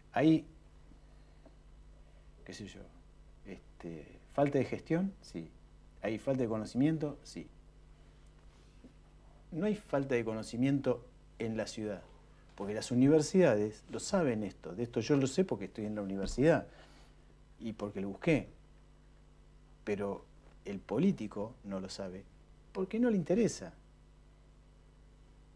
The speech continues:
porque no tiene un espacio en el cual se forma. Hoy los pibes que son concejales, ¿por qué no se forman?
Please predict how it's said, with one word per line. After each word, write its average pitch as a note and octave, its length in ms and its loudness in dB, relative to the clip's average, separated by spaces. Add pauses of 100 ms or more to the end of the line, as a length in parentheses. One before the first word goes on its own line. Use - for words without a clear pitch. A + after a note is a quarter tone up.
porque B2 340 2
no F3+ 140 4
tiene F#3+ 180 6
un D#3 120 4
espacio C3 680 0
en A#2 120 0
el G#2+ 140 -6
cual C#3 200 2
se C3 140 -6
forma. F2 500 -6 (1600)
Hoy A3 140 6
los F3 140 8
pibes F#3+ 360 6
que C3 100 -4
son D3+ 180 2
concejales, G#2 640 -2 (500)
¿por A3 140 -4
qué C#4 100 2
no G#3+ 100 6
se - 140 -10
forman? G2+ 480 -12